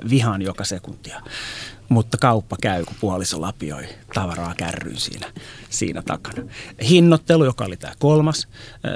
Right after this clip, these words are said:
Ikea niin kuin mulli-, on mullistanut aikanaan huonekalumarkkinan, kun ajattelemalla koko hinnan käsitteen ihan toisella tavalla, joka taas liittyy siihen tuotteeseen, että kokoa itse.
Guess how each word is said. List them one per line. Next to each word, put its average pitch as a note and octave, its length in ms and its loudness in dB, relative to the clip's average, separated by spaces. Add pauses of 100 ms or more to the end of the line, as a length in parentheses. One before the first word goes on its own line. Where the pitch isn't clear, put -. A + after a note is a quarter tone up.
(160)
Ikea C3+ 280 6
niin A#2+ 100 4
kuin C3+ 120 6
mulli-, A#2+ 380 6
on C#3 120 6
mullistanut A#2 540 2
aikanaan F#2+ 400 -6
huonekalumarkkinan, F#2 1040 -8
kun C3 140 -4
ajattelemalla A#2+ 640 4
koko A2 240 0
hinnan G#2 340 0
käsitteen F2+ 480 -4
ihan G2+ 160 -4
toisella - 360 -6
tavalla, F2 440 -4
joka F#3+ 180 2
taas F#3 180 4
liittyy D#3 300 4
siihen E3 180 4
tuotteeseen, C3 600 0
että - 180 -10
kokoa D3 400 4
itse. - 420 2